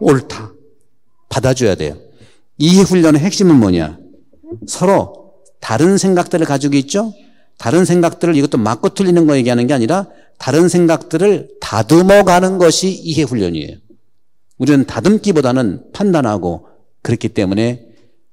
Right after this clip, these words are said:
상처를 주려고 한 것이 아니라 상처가 됐어요. 주님께서 말씀하시는 공감 훈련의 가슴으로 얘기하는 것은 당신이 옳다. 이해 훈련에 있어서는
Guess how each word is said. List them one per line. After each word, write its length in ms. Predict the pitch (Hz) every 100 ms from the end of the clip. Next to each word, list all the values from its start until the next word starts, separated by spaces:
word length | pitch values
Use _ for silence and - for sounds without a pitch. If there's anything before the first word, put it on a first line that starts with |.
| _ _ -
상처를 420 | - 190 196 175
주려고 300 | 156 165 151
한 120 | 147
것이 200 | 147 147
아니라 200 | 135 139
상처가 340 | 156 165 165 147
됐어요. 460 | 120 - 165 87 - - - _ _ _ _ _ _ _ _ _
주님께서 460 | - 123 120 113 107
말씀하시는 680 | 101 95 98 90 87 85 80
공감 420 | - 127 143 151
훈련의 760 | 143 143 139 127 131 160 170 - - - -
가슴으로 680 | 104 104 160 175 180 202
얘기하는 460 | 175 147 139 123 104
것은 440 | 95 113 107 113 - - -
당신이 360 | 98 101 101
옳다. 480 | 98 104 143 156 160 - _ _ _ _ _ _ _ _ _
이해 200 | 127 175
훈련에 380 | 185 190 170 139
있어서는 640 | 113 107 104 110 175 220